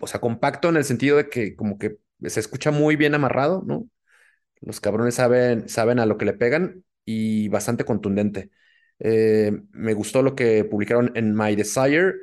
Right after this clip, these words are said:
Esto será, eh, parte del, su disco también debut, Cruelty and Corruption, que sale, pues, este año sin una fecha definida, pero este año estará ya circulando. Hay otras,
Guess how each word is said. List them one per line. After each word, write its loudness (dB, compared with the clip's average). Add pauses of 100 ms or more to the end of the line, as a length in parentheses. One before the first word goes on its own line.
(380)
Esto -8
será, 0
eh, -4 (540)
parte 0
del, -2 (260)
su -8
disco -2
también 2
debut, 2 (640)
Cruelty 2
and 2
Corruption, 2
que -6
sale, 4
pues, -6
este -2
año 4
sin 2
una 2
fecha 0
definida, 0
pero 2
este -2
año 2
estará -2
ya 2
circulando. -2 (380)
Hay 4
otras, 2